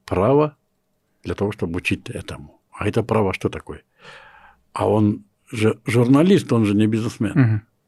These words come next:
Speaker 1: Да, друзья, вы знаете только мою журналистскую сторону. Я просто не афишировал свою бизнес-сторону.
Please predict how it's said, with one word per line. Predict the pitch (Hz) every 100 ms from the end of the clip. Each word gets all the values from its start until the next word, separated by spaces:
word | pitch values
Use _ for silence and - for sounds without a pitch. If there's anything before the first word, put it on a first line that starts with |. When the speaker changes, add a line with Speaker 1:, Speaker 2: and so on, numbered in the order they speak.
| _ - - _ - - - - - - 82
Speaker 1:
Да, | 95 107
друзья, | 120 95 95 104 139 - - - _ _ _ _ _ _ _ _ _ _ _
вы | 135 101 107
знаете | 104 113 123 101
только | 101 98
мою | 95 92
журналистскую | 90 85 87 123 - 127
сторону. | - 95 92 82 - - _ _ _ _ _ -
Я | 95
просто | 113 104 101
не | 87
афишировал | 85 - - 160 160
свою | 123 98 90
бизнес-сторону. | 85 92 95 - - - 82 80 -